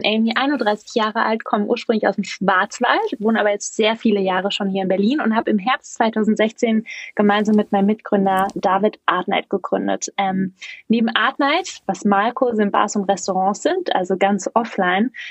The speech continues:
haben wir in den letzten Jahren noch weitere Unterhaltungsmarken gegründet, ähm, Bake Night, Backkurse, Shake Night, Cocktailkurse und Plant Night. Das sind Kurse rund um Do-,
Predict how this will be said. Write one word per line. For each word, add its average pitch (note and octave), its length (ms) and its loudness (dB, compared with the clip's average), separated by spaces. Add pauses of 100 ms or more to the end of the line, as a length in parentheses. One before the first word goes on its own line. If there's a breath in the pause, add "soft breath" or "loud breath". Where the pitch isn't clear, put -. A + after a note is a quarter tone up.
(120)
haben A3 140 2
wir A3+ 80 2
in G#3+ 60 4
den G#3+ 120 4
letzten G3+ 400 0
Jahren F#3+ 240 2
noch F#3+ 160 0
weitere A3+ 380 2
Unterhaltungsmarken A3+ 840 0
gegründet, A3 540 0
ähm, G3 640 -2
Bake C#4 220 -2
Night, A#3+ 400 0
Backkurse, G#3+ 640 0
Shake - 320 0
Night, G3 220 -4
Cocktailkurse G3 720 -4
und F3+ 140 -4
Plant F#3+ 320 0
Night. F#3+ 200 -2
Das F3+ 80 -8
sind F#3+ 160 -4
Kurse G#3+ 300 0
rund F#3+ 240 -2
um F#3+ 140 -4
Do-, F#3+ 100 -4